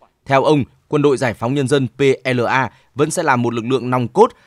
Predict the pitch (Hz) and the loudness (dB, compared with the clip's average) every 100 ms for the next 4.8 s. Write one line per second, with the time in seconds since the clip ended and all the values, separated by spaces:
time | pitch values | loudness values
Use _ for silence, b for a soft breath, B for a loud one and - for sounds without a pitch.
0 | b - 208 156 143 220 202 135 98 147 | b -2 0 0 -4 -4 -2 -2 -2 -6
1 | 123 123 185 196 175 185 226 _ _ _ | -4 -2 -2 -2 -2 0 0 _ _ _
2 | _ _ _ _ 139 135 151 135 120 160 | _ _ _ _ -2 0 0 0 0 0
3 | b b - 131 147 151 139 175 151 147 | b b -6 -4 -2 -2 -2 -4 -2 -2
4 | 156 131 117 110 123 101 175 | 0 -2 -2 0 0 0 -2